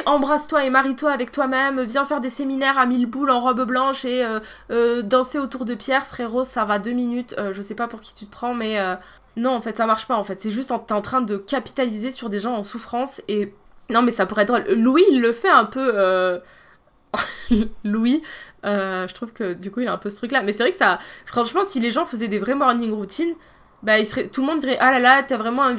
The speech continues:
un, un style de vie, euh, de merde et tout », mais en vrai, euh, c'est plus une réalité. Et si on montrait la vraie vérité sur la plupart de, des gens, bah, la vie, elle serait peut-être plus simple. <laughs> Louis, la star. Mais voilà, Louis, je trouve qu'il est vachement honnête, euh, sur plein de choses et il parle beaucoup de santé mentale et je trouve que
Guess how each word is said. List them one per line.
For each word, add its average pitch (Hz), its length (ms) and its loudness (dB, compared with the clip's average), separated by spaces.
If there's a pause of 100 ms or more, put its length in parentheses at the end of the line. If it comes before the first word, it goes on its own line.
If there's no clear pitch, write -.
un, 226 180 -2
un 220 140 0
style 214 260 -6
de 226 80 -4
vie, 226 240 -4
euh, 214 80 0
de 208 140 -2
merde 233 280 0
et 202 120 -4
tout », 302 180 -8
mais 214 80 0
en 180 140 0
vrai, 233 280 -2
euh, 180 200 2 (300)
c'est - 200 -10
plus 247 300 -8
une 240 120 -2
réalité. 226 400 0
Et 254 60 -2
si - 120 -6
on 233 60 -4
montrait 220 260 -6
la 185 120 0
vraie 214 260 -2
vérité 269 420 -4
sur 220 200 -8
la 180 80 -2
plupart 269 440 -4 (140)
de, 190 120 -4
des 190 260 -4
gens, 226 280 -2 (300)
bah, 196 120 -4
la 190 120 -2
vie, 226 180 -4
elle 208 160 0
serait - 180 -10
peut-être 190 200 -10
plus - 160 -14
simple. 269 340 -8 (320)
<laughs> - 400 -2
Louis, 254 440 2
la 196 180 0
star. 220 480 2 (320)
Mais 214 100 4
voilà, 247 300 8
Louis, 240 160 4
je 359 80 2
trouve 349 140 -2
qu'il 202 160 -2
est - 20 -2
vachement 247 420 2
honnête, 240 400 0
euh, 220 80 -4
sur 214 240 -6
plein 247 160 0
de 233 80 -4
choses 262 280 0
et 214 40 0
il 196 100 -2
parle 196 160 2
beaucoup 214 180 -4
de 220 160 -4
santé 214 260 -6
mentale 220 360 0
et 214 60 -2
je 208 60 -6
trouve - 180 -10
que 208 160 -4